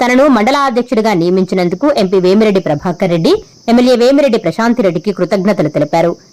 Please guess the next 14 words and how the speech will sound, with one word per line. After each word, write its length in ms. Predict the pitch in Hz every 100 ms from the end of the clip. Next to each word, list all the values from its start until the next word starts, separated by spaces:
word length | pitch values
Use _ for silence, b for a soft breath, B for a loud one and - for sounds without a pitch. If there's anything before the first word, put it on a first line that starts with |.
| b 233
ఈ 100 | 254
సందర్భంగా 560 | 254 285 294 254 226
పలువురు 380 | 220 190 185 180
అధికారులు, 560 | 175 165 214 233 220 302
నాయకులు 480 | 220 190 185 190
శుభాకాంక్షలు 640 | 220 185 208 220 208 208 165
తెలిపారు. 500 | 156 156 165 165 - b b 214
అనంతరం 420 | 262 269 277 240
ఎంపీడీఓ 480 | 208 214 226 220 214
సుబ్బారావు 440 | 196 196 226 196
మాట్లాడుతూ, 640 | 156 147 185 165 226 370 - B -
రాష్ట్ర 360 | 240 285 302 320
ప్రభుత్వం 500 | 262 220 - 233 208
విడుదల 300 | 190 233